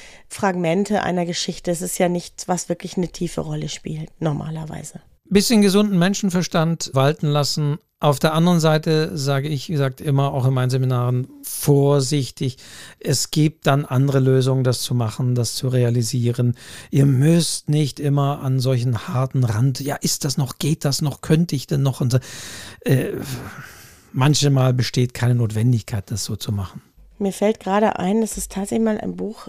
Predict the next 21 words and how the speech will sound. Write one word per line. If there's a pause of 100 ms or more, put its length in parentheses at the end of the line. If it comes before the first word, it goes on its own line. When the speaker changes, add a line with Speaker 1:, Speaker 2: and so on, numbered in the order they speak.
Speaker 1:
gab, (380)
wo
tatsächlich
ein
Markenname
im
Titel
genannt
ist.
Fällt
mir
gerade
ein. (380)
Und
zwar (100)
Speaker 2:
Generation
Speaker 1:
die
Reise
Speaker 2:
Golf.
Speaker 1:
des
Fakirs